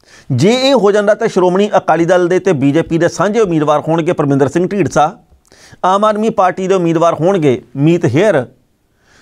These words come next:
ਤੇ ਜਦੋਂ ਦੋਵਾਂ ਦਾ ਮੁਕਾਬਲਾ ਹੋਇਆ, ਹਾਲੇ ਇਹਦੇ 'ਚ ਕਾਂਗਰਸ ਦੀ ਐਂਟਰੀ ਹੋਣੀ ਬਾਕੀ ਆ, ਬਾਕੀ ਵੱਖ-ਵੱਖ ਪਾਰਟੀਆਂ ਦਾ ਦਾਖਲਾ ਹੋਣਾ ਬਾਕੀ ਆ।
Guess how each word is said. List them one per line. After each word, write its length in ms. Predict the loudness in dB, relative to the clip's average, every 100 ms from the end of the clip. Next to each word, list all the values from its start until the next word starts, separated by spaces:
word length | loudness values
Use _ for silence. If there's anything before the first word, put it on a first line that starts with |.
| _
ਤੇ 100 | -2
ਜਦੋਂ 220 | 2 0
ਦੋਵਾਂ 380 | 0 0 2 2
ਦਾ 80 | 0
ਮੁਕਾਬਲਾ 440 | 0 0 2 2
ਹੋਇਆ, 280 | 2 2 2
ਹਾਲੇ 260 | 2 2 2
ਇਹਦੇ 100 | 0
'ਚ 80 |
ਕਾਂਗਰਸ 480 | -2 0 0 0 -2
ਦੀ 160 | 0 0
ਐਂਟਰੀ 320 | 0 2 2
ਹੋਣੀ 180 | 2 2
ਬਾਕੀ 380 | 0 0 0 0
ਆ, 80 | 0 -6 _ _ _ _ -20 -10 -2
ਬਾਕੀ 400 | 0 0 2 2
ਵੱਖ-ਵੱਖ 380 | 2 0 -4
ਪਾਰਟੀਆਂ 480 | -2 0 0 0 -2
ਦਾ 80 | 0
ਦਾਖਲਾ 340 | 0 0 0
ਹੋਣਾ 160 | 0 2
ਬਾਕੀ 340 | 0 0 0
ਆ। 80 | 0